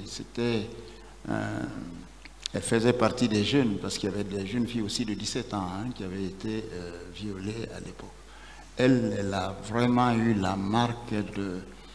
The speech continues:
la violence humaine. Je l'ai perdue de vue, parce qu'on a essayé de s'intéresser pour savoir, euh,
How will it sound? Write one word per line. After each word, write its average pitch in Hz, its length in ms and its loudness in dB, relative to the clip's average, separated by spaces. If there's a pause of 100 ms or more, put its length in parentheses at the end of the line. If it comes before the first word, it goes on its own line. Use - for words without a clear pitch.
(640)
la 101 100 -2
violence 113 720 0
humaine. 104 360 0 (2250)
Je 113 100 0
l'ai 113 140 10
perdue 131 320 6
de 113 100 6
vue, 110 260 2 (200)
parce - 160 -4
qu'on 113 140 0
a 113 100 6
essayé 131 260 6
de 117 80 2
s'intéresser 120 800 6
pour 110 220 -4
savoir, 113 500 4 (920)
euh, 107 260 0